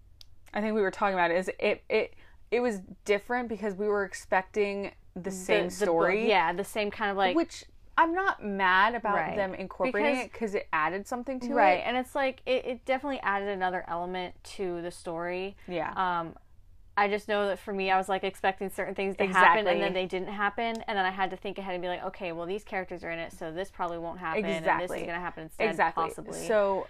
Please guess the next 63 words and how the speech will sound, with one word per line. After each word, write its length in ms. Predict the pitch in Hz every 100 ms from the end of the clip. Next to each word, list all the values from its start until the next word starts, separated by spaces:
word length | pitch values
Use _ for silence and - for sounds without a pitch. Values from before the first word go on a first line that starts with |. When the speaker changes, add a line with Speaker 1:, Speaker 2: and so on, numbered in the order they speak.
| -
Speaker 2:
So 80 | 196
it 140 | 208
Speaker 1:
um, 60 | 226
Speaker 2:
was 120 | 254
a 40 | 262
little, 220 | 262 254 - -
it 120 | -
was 160 | 277 285
fun 340 | - - 247
'cause 120 | 320 254
it 100 | -
kinda 160 | 202
kept 260 | 196 214 -
us 140 | 208
on 100 | 202
our 100 | 180
toes 320 | 180 180 190
a 40 | 214
little 200 | 226 262
Speaker 1:
It 40 |
Speaker 2:
bit, 280 | 262 302 320
Speaker 1:
did. 80 | 196
Speaker 2:
but 100 | 214
also 340 | 196 196 -
it 120 | 220 196
was, 160 | 190
like, 140 | 196 -
kind 280 | - 196
of 80 | 190
jarring 360 | 180 175 175 180
in 60 |
a 60 | 170
certain 240 | - 185
sense 240 | 196 220 202
'cause 100 | 185
I 120 | 180
didn't 140 | 180
Speaker 1:
Mm-hmm. 100 | 170
Speaker 2:
know 40 | 175
these 160 | 185
characters. 600 | - 233 220 220 254 247 185
Speaker 1:
Yeah, 160 | 170 -
although 200 | 202 196
Speaker 2:
And 160 | 196
I 120 | 190 185
also 280 | 180 -
was 140 | 190 180
expecting 520 | 175 - 180 - 175
the 40 | 170
storyline 360 | - 175 175
Speaker 1:
Yeah, 220 | 185 170 165
Speaker 2:
from 160 | -
the 60 | 202
Speaker 1:
I'm, 120 | 208
Speaker 2:
first 200 | 185 170
Speaker 1:
I 80 | 208
Speaker 2:
book 100 | 214
Speaker 1:
wasn't 240 | 233 262 269
Speaker 2:
completely. 300 | 190 196 226 - - -
Speaker 1:
completely 440 | - 214 196 190 185
mad, 240 | 175 170
though, 160 | 180 190
because 680 | 190 190 190 180 180 175